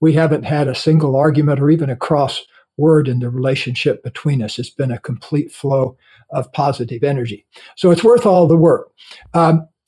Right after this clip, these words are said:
so I'm gonna pause there. There's more in that chapter, but it goes along those same kinds of lines. It all has to do with making big goals for your life,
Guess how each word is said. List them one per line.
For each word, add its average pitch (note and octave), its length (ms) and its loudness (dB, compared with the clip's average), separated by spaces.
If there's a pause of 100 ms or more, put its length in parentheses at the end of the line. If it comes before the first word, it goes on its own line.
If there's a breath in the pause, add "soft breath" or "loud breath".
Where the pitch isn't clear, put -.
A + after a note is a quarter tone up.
(140)
so F3+ 100 0
I'm G3+ 100 4
gonna A#3 160 4
pause F#3 420 2
there. F3 200 4
There's D3+ 240 2
more G3+ 360 4
in F3 180 4
that D#3+ 240 2
chapter, D#3 460 0
but C#3+ 160 0
it C3+ 160 -4
goes F3+ 260 2
along D#3 400 4
those C#3+ 320 0 (240 loud breath)
same D#3+ 480 2
kinds D#3 420 -2
of B2+ 140 -4
lines. C3+ 560 -2 (240 loud breath)
It D3 140 -2
all E3+ 200 2
has D3+ 300 -2
to D#3+ 100 -4
do D#3+ 280 4
with C#3 200 0
making D#3 420 2
big C#3+ 300 2
goals D#3 380 2
for - 160 -2
your C#3+ 200 -2
life, C#3+ 320 -4